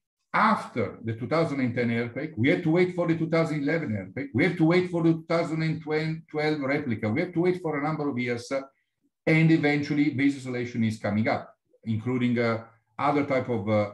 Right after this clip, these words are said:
of devices, vacuum restraint braces I mentioned to you, viscous tempers, uh, and so many other technology, including rocking dissipative, which are happening.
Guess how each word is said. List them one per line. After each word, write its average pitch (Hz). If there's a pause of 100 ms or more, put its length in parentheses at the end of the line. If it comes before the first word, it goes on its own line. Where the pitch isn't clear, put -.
of -
devices, 156
vacuum 120
restraint 95
braces 139
I 139
mentioned 139
to 131
you, 139
viscous 120
tempers, 131
uh, 139
and 117
so 170
many 151
other 131
technology, 110 (340)
including 120
rocking 113
dissipative, 104
which 92
are 95
happening. 90